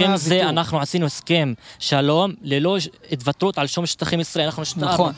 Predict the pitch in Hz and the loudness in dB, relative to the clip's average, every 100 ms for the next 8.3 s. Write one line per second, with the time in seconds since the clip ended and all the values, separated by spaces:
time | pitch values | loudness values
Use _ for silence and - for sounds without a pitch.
0 | - - 143 151 - 190 208 - 160 143 | -8 -6 -4 -4 2 2 2 -4 -6 -2
1 | 143 175 175 - _ - - 147 - 170 | -2 0 -2 -4 _ -12 -6 -6 -2 0
2 | 202 147 147 175 160 - 151 175 247 269 | 0 -4 -2 -2 -2 -2 -2 0 -2 -6
3 | - 165 240 269 277 - 269 262 240 226 | -10 -2 0 0 -4 -4 -4 -4 -8 -6
4 | 262 - 269 - 269 254 262 254 - 180 | -8 -4 -6 -4 -4 -2 0 -2 -2 -4
5 | - - 202 156 160 160 185 196 - - | 0 0 0 -2 -2 -2 0 -2 -2 0
6 | 185 151 160 170 185 196 220 214 208 226 | 2 2 2 2 2 2 2 2 0 0
7 | 208 190 - 196 175 - 151 - 151 147 | 0 -2 -2 -2 -2 -2 -6 -4 -2 0
8 | 143 143 | 0 -2